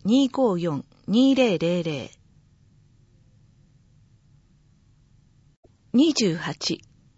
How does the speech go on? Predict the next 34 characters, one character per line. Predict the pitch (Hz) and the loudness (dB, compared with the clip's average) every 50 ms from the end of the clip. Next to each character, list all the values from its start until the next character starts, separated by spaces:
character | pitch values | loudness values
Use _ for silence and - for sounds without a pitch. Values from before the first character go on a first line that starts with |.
| _ | _
ご | - 160 185 220 | 0 2 4 4
案 | 240 247 247 226 214 208 | 6 6 4 4 2 2
内。 | 196 180 180 170 - - _ _ _ _ _ _ _ _ _ _ _ _ _ - _ _ _ _ _ _ _ _ _ _ _ _ _ _ _ _ _ _ _ _ _ _ _ _ _ _ _ _ _ _ _ _ _ _ _ _ _ - _ _ _ _ _ | 0 0 -2 -4 -6 -12 _ _ _ _ _ _ _ _ _ _ _ _ _ -20 _ _ _ _ _ _ _ _ _ _ _ _ _ _ _ _ _ _ _ _ _ _ _ _ _ _ _ _ _ _ _ _ _ _ _ _ _ -20 _ _ _ _ _
二 | - 294 320 262 | 2 2 4 4
十 | - 262 185 165 | 4 2 2 2
九、 | 165 - _ - 196 180 143 - - _ _ _ _ _ _ _ _ _ _ _ _ | 0 -6 _ -6 -4 -4 -4 -6 -8 _ _ _ _ _ _ _ _ _ _ _ _
プ | _ - 233 | _ 2 4
ラ | 294 320 | 4 4
イ | 311 - | 4 2
バ | 233 233 | 0 -2
シ | - - 185 170 156 | 0 0 0 0 0
ー | 147 | 0
を | 143 | 0
守 | 139 139 143 151 165 156 151 | 0 -2 -2 -4 -4 -6 -6
り | 143 | -6
ま | 160 208 | -6 -6
す。 | - - - - _ _ _ _ _ _ _ _ _ _ _ _ _ | -8 -10 -12 -18 _ _ _ _ _ _ _ _ _ _ _ _ _
住 | - 208 269 302 | -2 2 4 4
民 | 294 302 311 302 | 4 4 4 2
票 | 269 - 277 277 262 | 2 0 0 2 4
の | 262 262 262 | 4 4 2
写 | 247 - - | 0 -2 -2
し | - - 247 | -2 0 0
な | 202 185 | -2 -2
ど | 156 156 | -2 -4
の | 156 143 143 165 - - - - _ _ - | -4 -4 -4 -6 -8 -14 -20 -20 _ _ 0
第 | - 285 311 277 | 2 2 2 2
三 | - - 214 202 | 2 0 -2 -2
者 | 196 - 151 | -2 -4 -4
交 | 147 - - 180 190 | -4 -2 -2 -2 -2
付 | - - 190 | -2 -4 -4
に | 180 180 | -6 -4
係 | - 180 170 - 170 156 131 131 | -6 -8 -8 -6 -6 -8 -8 -8
る | - | -12